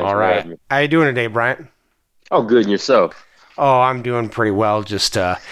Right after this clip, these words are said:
Speaker 1: it's my, uh, it's, it's my first day of my three-day weekend. So I work a five and three. So every ti-, every
Speaker 2: Uh-huh.
Speaker 1: weekend I get, so I never, like, whenever you're, so technically it's my Saturday,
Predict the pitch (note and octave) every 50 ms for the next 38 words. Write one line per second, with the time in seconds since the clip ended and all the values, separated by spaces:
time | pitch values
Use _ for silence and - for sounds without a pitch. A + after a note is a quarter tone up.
0 | - - - - E3 C3+ - - C#3+ C#3+ C#3 C3 B2+ B2 A#2+ A#2 A2+ A2 A2 G#2+
1 | G2+ - - _ _ _ - C#3+ C3+ A#2+ - - D3+ C#3 B2+ - - - C#3+ C3
2 | B2 A#2+ - - - - E3 D#3+ D3 - C#3 C3+ C#3+ C#3 C3+ B2+ A#2 B2 C3 A#2+
3 | A2 - - B2 B2 B2 A#2+ A#2 A2+ G#2+ G2 G2 F#2+ - - E2 E2 E2 E2 -
4 | G#2+ G2+ G2+ G#2+ A2+ A#2 A#2 - A#2 - - B2+ A#2+ A#2+ A#2 A2 A2 G#2 - A#2
5 | A#2+ B2+ C3 C3 B2+ - - G#2+ F#2+ F#2+ - G#2+ A2 A2+ G#2+ A2+ A2+ G#2 - -
6 | A2+ A2+ A2+ G#2+ G#2 A2 A2+ A2 - - G#2+ G2+ G2+ F2+ F2+ - - _ _ -
7 | - - - - - - - D#3 D#3+ F3+ F#3 E3+ E3+ D#3 C#3 C3 - C#3 D3+ D3+
8 | D#3+ D3 D#3 C#3+ C3+ C3+ B2+ A#2+ A#2+ - _ _ - C#3 - - - - - G3+
9 | A#3+ A#3 - B3+ - - E3+ E3+ D3+ C#3+ C#3+ - - - B2+ B2+ - - C#3 C3
10 | A#2+ A#2 A2 F#2 D#2+ D2 - - - - - - C3 A#2+ B2+ C3+ D3 D3+ C#3+ E3
11 | E3 E3+ F#3 A3+ - -